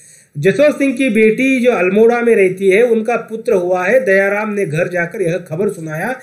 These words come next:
यह खबर जसवंत सिंह के घर परिवार को खुश हो जाती है। जैसे यहाँ पर जसवंत सिंह के बेटे रतन सिंह की जो मारे जाने की जो खबर है, और दूसरी तरफ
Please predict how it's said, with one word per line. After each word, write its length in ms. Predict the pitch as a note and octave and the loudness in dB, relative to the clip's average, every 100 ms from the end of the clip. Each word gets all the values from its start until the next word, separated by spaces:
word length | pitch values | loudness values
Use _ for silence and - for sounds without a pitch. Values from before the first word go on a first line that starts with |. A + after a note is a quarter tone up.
| - - | -18 -8
यह 220 | D#3 G3 B3 | 0 2 2
खबर 300 | G3+ G3+ A#3 | 0 0 0
जसवंत 300 | F#3 A#3 A3+ | 0 0 -2
सिंह 180 | A#3 A3+ | -2 -2
के 140 | F3 | -2
घर 220 | C#3+ G3 | 0 0
परिवार 400 | A3+ F3+ E3+ F3 | 0 0 0 -2
को 140 | F3 A#3 | -4 -10
खुश 340 | - C4+ - | -6 -6 -2
हो 80 | F3+ | -4
जाती 260 | C3 - | -4 -8
है। 220 | G2+ F#2+ _ _ - - _ | -16 -20 _ _ -20 -20 _
जैसे 260 | F3+ G#3+ B3 | -2 2 4
यहाँ 200 | A3 A#3 | 4 2
पर 240 | A#3 A#3 | 0 0
जसवंत 360 | A3 F3 F3 C4 | 2 0 0 -4
सिंह 320 | - A3+ A#3 | -2 0 0
के 140 | A3+ G#3+ | 2 0
बेटे 760 | D#3 F3+ F3+ G#3 G#3 G3 D#3 - _ _ _ - | 2 0 2 2 4 2 0 -8 _ _ _ -4
रतन 540 | D3+ D3+ G#3 G#3 - - _ - | -2 0 0 -2 -6 -20 _ -20
सिंह 280 | - A#3 A#3+ | -6 -2 -2
की 120 | A#3 | 0
जो 140 | G#3 | 2
मारे 280 | F#3 E3+ F#3 | 2 2 2
जाने 220 | F#3+ G3 | 4 2
की 120 | G3 G3+ | 0 0
जो 140 | F3+ | -2
खबर 280 | E3+ D3+ D#3 | -2 -2 -2
है, 320 | B2 C#3+ B3 - _ _ _ _ - - - | -2 -6 -6 -14 _ _ _ _ -20 -12 0
और 80 | A3+ | 2
दूसरी 280 | G#3+ B3+ | 2 0
तरफ 380 | B3+ G#3 D3 - | 0 0 -2 -6